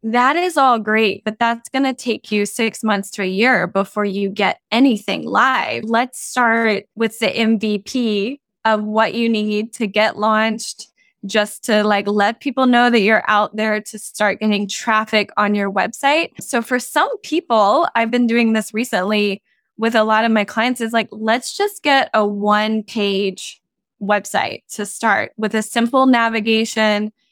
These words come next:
This is who I am. You know, this is what I offer. This is how to get in contact with me." And that's it for now. And then from there, once you get more clarity and you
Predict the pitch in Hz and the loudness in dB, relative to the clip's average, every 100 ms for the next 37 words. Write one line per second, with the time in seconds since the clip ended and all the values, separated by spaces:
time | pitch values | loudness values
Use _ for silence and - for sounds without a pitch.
0 | _ _ 208 254 277 277 302 269 254 220 | _ _ -4 -2 -4 -2 2 2 2 0
1 | 220 220 220 220 214 202 196 208 - 247 | 2 2 2 0 2 2 0 -2 -2 -4
2 | 254 240 240 - 202 208 - 202 208 208 | 0 0 0 2 2 2 0 0 0 -4
3 | 214 240 - 220 208 208 208 214 202 - | -6 -6 -2 0 0 0 -2 -4 -6 -2
4 | 202 240 240 - 311 311 330 339 349 _ | -2 -2 -4 -4 -6 -2 0 0 -2 _
5 | _ _ _ _ _ _ _ 226 226 214 | _ _ _ _ _ _ _ 2 2 4
6 | 226 233 - 330 - - - 214 226 311 | 0 0 0 0 0 -4 -2 0 4 4
7 | 180 185 - 254 247 220 196 220 359 302 | 2 0 -4 -2 -2 -4 -2 2 2 2
8 | 226 285 359 - - 240 226 302 311 233 | 0 -2 -2 -6 0 2 4 4 4 2
9 | 240 254 - 254 262 - 220 220 - 240 | 2 0 -2 -2 -2 0 0 -2 -4 0
10 | 226 254 269 277 277 247 214 208 208 208 | 2 4 2 2 2 2 2 0 2 0
11 | 208 | -4